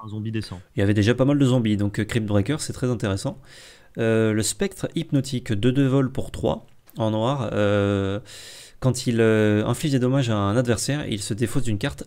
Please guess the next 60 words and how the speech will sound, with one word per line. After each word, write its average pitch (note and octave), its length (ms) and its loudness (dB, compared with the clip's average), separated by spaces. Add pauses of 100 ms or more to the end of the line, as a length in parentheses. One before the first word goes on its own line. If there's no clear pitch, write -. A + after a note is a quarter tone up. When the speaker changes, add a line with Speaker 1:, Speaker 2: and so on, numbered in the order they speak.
(140)
Speaker 2:
au D3+ 140 4
hasard, G2+ 360 4
cet - 200 -4
adversaire. G2+ 380 -2 (840)
Donc - 140 -10
c'est, G2 240 2
euh, G2+ 180 4
c'est - 180 -2
assez C#3 240 2
fort A#2 240 2
de G#2 160 2
faire G#2 160 0
de G2+ 60 0
la G2+ 40 0
discard G2 380 -2
at G2 300 0
random. G#2+ 380 0 (260)
Vous A#2+ 80 -4
pouvez A2+ 160 2
enlever G#2+ 180 4
des G#2+ 80 6
landes A2 220 4
du A2 100 -4
coup, B2 240 -8
de G#2 80 -8
cette G#2 200 -4
manière. G#2 340 -4 (560)
C'est, G#2 300 0
euh, F#2+ 40 2
c'est - 140 -4
très - 160 -2
sympa, B2 420 2
si B2+ 160 -4
vous G#2 160 -2
jouez G#2+ 160 2
un G#2+ 120 0
pack A#2+ 220 0
un A2+ 80 0
peu A#2 140 2
mono G#2+ 220 2
noir A2 180 2
disruption G#2+ 480 4
ou G#2 60 0
quoi, A2+ 260 -2 (540)
vous G#2 100 0
avez G2+ 120 4
envie A2+ 200 6
de A2 60 0
jouer G#2+ 140 4
ça C3+ 300 2
et, G2+ 160 2
euh, F#2+ 300 2
et G2+ 60 -4
ça G2+ 160 -2
va F#2+ 80 2
bien A2+ 260 0
bien C#3 200 0
faire C3 160 -4
chier C3 160 -2
l'adversaire. G2+ 340 -4